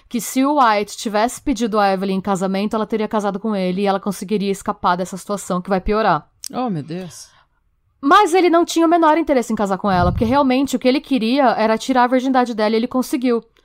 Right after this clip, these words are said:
Speaker 1: A partir daquilo, ele não tentou mais chegar perto dela. Ele mantinha, ele se mantinha comprando presentes pra ela, bancando coisas pra ela, ajudando a família dela. Primeiro porque pra ele era u-, uma,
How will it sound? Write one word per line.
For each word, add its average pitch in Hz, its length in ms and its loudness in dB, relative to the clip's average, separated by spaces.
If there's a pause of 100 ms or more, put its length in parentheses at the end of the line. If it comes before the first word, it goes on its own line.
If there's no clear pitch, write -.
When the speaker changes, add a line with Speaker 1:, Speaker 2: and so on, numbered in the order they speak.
(140)
Speaker 1:
A 277 80 2
partir 269 340 0
daquilo, 330 340 2
ele 277 100 2
não 285 140 2
tentou 330 260 0
mais 294 140 0
chegar 240 180 -2
perto 233 280 0
dela. 196 320 2
Ele 220 140 4
mantinha, 262 540 0
ele 214 100 0
se 269 120 -2
mantinha 277 540 0 (340)
comprando 254 560 2
presentes 220 420 0
pra 240 220 2
ela, 226 300 4
bancando 233 540 0
coisas 202 300 -2
pra 214 200 0
ela, 208 200 0
ajudando 208 280 -2
a - 20 -8
família 196 320 2
dela. 214 260 4
Primeiro 277 420 0
porque 320 400 0
pra 294 220 0
ele 247 400 0
era 226 300 2 (260)
u-, 220 100 -14 (400)
uma, 240 440 2